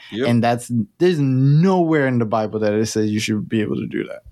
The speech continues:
Speaker 1: And
Speaker 2: You
Speaker 1: just
Speaker 2: know what I
Speaker 1: conquer
Speaker 2: mean?
Speaker 1: people,
Speaker 2: So
Speaker 1: yeah.
Speaker 2: it's, like, just this idea that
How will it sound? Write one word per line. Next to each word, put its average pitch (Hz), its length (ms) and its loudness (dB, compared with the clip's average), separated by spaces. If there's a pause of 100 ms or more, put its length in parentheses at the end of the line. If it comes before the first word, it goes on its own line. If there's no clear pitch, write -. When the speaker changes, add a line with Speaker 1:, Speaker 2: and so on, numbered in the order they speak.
(240)
Speaker 1:
And 185 120 -4
Speaker 2:
You 131 80 2
Speaker 1:
just 147 80 4
Speaker 2:
know 151 40 4
what 151 100 2
I 151 60 0
Speaker 1:
conquer 151 60 0
Speaker 2:
mean? 160 200 2
Speaker 1:
people, 170 260 -10
Speaker 2:
So 147 180 4
Speaker 1:
yeah. 147 60 4
Speaker 2:
it's, 139 100 -4
like, 127 280 -2 (200)
just 151 260 -2
this 135 180 -2
idea 113 580 0
that 110 360 -4